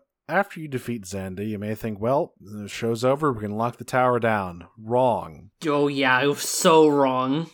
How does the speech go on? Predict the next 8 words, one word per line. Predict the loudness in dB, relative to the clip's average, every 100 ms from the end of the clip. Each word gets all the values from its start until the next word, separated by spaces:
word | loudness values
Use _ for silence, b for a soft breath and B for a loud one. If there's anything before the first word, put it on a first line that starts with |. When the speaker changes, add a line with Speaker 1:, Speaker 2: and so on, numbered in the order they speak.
| _
Speaker 1:
Here's | -20 -2 0 2 0
the | -4
thing. | -4 -8 -8 -16 -20 _ _ _ _ -20 -20 0
Everyone | 0 2 2 4 2
believed | 2 0 2 2 2 -2 -8 -16 -6
that | 0 2 2 0
Zandi | -4 2 2 2 0 0 0 -2
was, | -6 -2 2 4 2 0 -4 -8 -12 -16